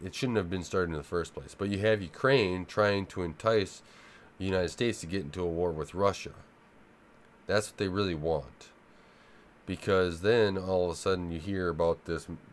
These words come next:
what was it, yesterday? Yesterday m-, midday here, it was Russia launched a missile and it hit Poland. Well,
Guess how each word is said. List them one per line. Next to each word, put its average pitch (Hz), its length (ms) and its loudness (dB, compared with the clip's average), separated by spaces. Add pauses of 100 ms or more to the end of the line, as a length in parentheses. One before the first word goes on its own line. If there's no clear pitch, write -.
(600)
what 101 140 -2
was 85 100 -2
it, 82 80 -8
yesterday? 123 560 0 (1400)
Yesterday 123 480 0
m-, 90 720 -4 (120)
midday 117 960 0 (280)
here, 151 300 -4 (540)
it 107 80 2
was 101 240 2
Russia 147 880 4 (480)
launched 117 340 4
a 87 60 -2
missile 113 840 2
and 95 480 0
it 98 160 0 (160)
hit 113 220 0 (220)
Poland. 90 640 -2 (1160)
Well, 87 400 2